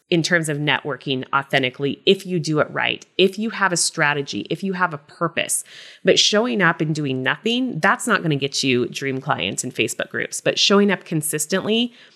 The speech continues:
and providing value and being authentic and welcoming conversations with confidence, that's going to get you clients. Trust me, it works.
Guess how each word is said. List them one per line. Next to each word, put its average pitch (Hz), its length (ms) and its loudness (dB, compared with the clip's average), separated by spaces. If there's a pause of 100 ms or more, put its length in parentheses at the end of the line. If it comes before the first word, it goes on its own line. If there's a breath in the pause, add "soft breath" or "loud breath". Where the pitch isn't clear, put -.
(200 soft breath)
and 185 140 2
providing 160 460 0
value 175 680 4
and 160 140 -2
being 160 180 2
authentic 151 640 0
and 151 300 0
welcoming 190 540 2
conversations 170 1000 0 (300 soft breath)
with 156 280 4
confidence, 165 640 0 (320 soft breath)
that's 170 540 0
going 151 220 2
to 131 60 0
get 135 140 0
you 143 100 -6
clients. - 580 -4 (400 soft breath)
Trust - 500 0
me, 156 220 0
it - 140 -2
works. - 480 -2